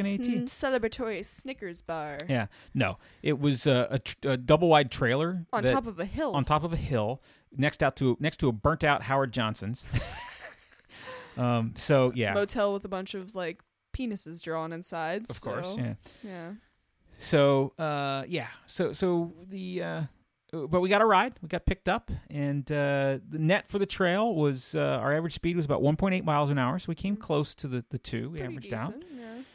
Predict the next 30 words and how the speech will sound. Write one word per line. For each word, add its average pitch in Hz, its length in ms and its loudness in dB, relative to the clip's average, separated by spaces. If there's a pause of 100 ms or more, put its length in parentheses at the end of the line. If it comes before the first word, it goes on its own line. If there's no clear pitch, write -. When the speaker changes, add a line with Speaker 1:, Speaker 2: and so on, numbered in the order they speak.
(220)
Speaker 2:
yeah. 123 320 0
Speaker 1:
Um, 123 220 0
Speaker 2:
Not - 140 -12
too - 180 -18 (140)
bad. 165 240 -14
Speaker 1:
did 151 160 6
a - 20 -2
total 160 640 4
of, 139 420 2
uh, 139 40 4
a 120 80 4
hundred 127 260 4
eight 160 160 -4
trail 160 280 4
miles, 151 380 0
hundred 156 300 0
and 156 80 -4
twenty 147 480 0
walking 131 400 2
miles. 117 500 0
That - 160 -6
was, - 240 -14
you 131 80 -2
know, 104 80 -2
waysides 113 640 -2
and 120 100 -6
stuff 113 240 -10
like 117 160 -8
that. - 1160 -14
Um, 143 460 2